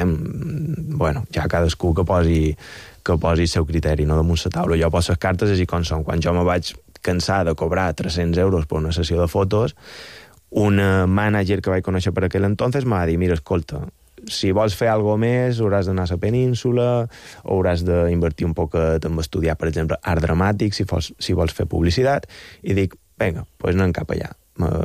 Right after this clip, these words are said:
me'n vaig anar a Madrid, vaig vendre el cotxe que tenia, molt humilment, que mon pare i ma mare m'havien comprat. El vaig vendre per poder financiar, eh, almenys un temps,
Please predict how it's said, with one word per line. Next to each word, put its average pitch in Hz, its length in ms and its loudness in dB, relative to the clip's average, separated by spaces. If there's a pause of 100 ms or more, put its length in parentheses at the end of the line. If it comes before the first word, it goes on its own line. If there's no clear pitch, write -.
(380)
me'n 95 240 -2
vaig 85 240 0
anar 87 80 2
a 87 80 2
Madrid, 131 460 2 (260)
vaig 85 180 -2
vendre 82 280 2 (100)
el - 240 -10
cotxe - 260 -4
que 80 80 2
tenia, 101 380 2
molt 87 240 0
humilment, 82 420 0
que - 80 -4
mon 76 140 0
pare 76 160 0
i 78 80 2
ma 76 80 2
mare 78 160 2
m'havien 78 320 2
comprat. - 380 0 (500)
El 82 160 2
vaig 80 160 2
vendre 87 240 4
per 80 160 2
poder 80 180 2
financiar, 82 600 0 (180)
eh, 87 80 0
almenys 82 560 2
un 85 100 2
temps, 87 360 0